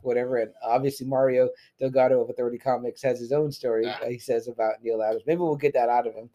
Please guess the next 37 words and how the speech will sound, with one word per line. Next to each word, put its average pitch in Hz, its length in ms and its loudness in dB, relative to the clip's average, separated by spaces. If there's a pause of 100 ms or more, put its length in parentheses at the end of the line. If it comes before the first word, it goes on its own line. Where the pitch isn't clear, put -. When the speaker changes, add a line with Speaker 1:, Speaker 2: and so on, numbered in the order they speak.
Speaker 2:
Yeah, 135 160 -2 (120)
maybe 139 140 2
next 127 300 6
Speaker 1:
Uh, 117 60 2
Speaker 2:
time. 117 100 0
Speaker 1:
maybe 156 140 4
next 139 180 4
Speaker 2:
Yeah. 147 140 2
Speaker 1:
time 139 60 0
we'll 135 100 -2
get 135 180 -4
that 123 120 2
Speaker 2:
Yeah. 120 100 2
Speaker 1:
out 120 80 -2
of 117 80 -2
him. 117 220 -8
But, 113 220 -2
uh, 107 240 -4 (540)
my 196 200 2
experience 196 340 2
was 170 120 2
okay 165 280 4
'cause 147 180 -2
it 156 60 4
was 151 120 2
very 151 200 4
straightforward. 156 440 0
Speaker 2:
It's 135 40 0
Speaker 1:
It 135 40 0
was, 127 140 0
Speaker 2:
fine. 117 160 -8
Speaker 1:
it 170 40 2
was 180 140 4
very 208 180 10
Speaker 2:
Yes. - 200 -4
Speaker 1:
transactional. 170 760 2
Speaker 2:
Uh, 175 40 0